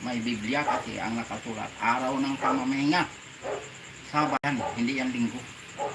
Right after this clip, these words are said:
Pero dito, sa hawak ko ngayon nga Biblia, nga ginagamit ko, ang nakasulat dito ay Sabat. Lahat ng bansa, pupunta ron para sumamba sa Diyos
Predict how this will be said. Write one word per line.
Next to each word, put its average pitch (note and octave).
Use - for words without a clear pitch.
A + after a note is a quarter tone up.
Pero C#3
dito, C#3+
sa A#2+
hawak D#3+
ko D#3
ngayon C3+
nga A#2+
Biblia, A#2+
nga B2
ginagamit B2
ko, G2+
ang C3
nakasulat C3
dito G#2+
ay G2+
Sabat. F#2
Lahat E3+
ng F#3
bansa, D#3+
pupunta C#3
ron A#2
para E3+
sumamba F3
sa D3+
Diyos B2